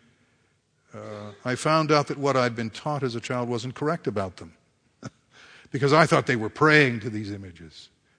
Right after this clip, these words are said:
and that's not what they do. They use them to gaze into the eyes of the Christ, to move to a deeper level of awareness of who Jesus is for them in light of the current crisis. So I explained that to her, and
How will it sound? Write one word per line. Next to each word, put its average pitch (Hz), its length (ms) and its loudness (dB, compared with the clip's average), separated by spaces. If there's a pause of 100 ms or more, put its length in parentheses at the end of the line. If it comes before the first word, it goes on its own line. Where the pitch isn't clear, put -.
(140)
and 113 100 -8
that's 107 240 -6
not 101 160 -10
what 104 160 -14
they 98 120 -14
do. 92 320 -10 (680)
They 120 120 -4
use 135 440 0
them 123 160 -6
to - 140 -10
gaze 139 680 2
into 131 320 -8
the 113 160 -2
eyes 113 340 -2
of 113 100 -8
the 120 60 -6
Christ, 92 600 -10 (480)
to 113 100 -8
move 113 300 -4
to 113 160 -4
a 101 60 -6
deeper 120 440 -8
level 107 400 -4
of 98 80 -6
awareness 104 640 -4
of 101 80 -14
who 113 140 -10
Jesus 139 460 -10
is 151 160 -8
for 127 160 -10
them 104 260 -8 (260)
in 151 160 0
light 160 240 2
of 165 60 0
the 160 80 -2
current 170 280 0
crisis. - 580 -8 (1600)
So 185 160 2
I 190 100 8
explained 202 480 4
that 170 220 6
to 202 220 2
her, 170 220 4
and 135 300 -2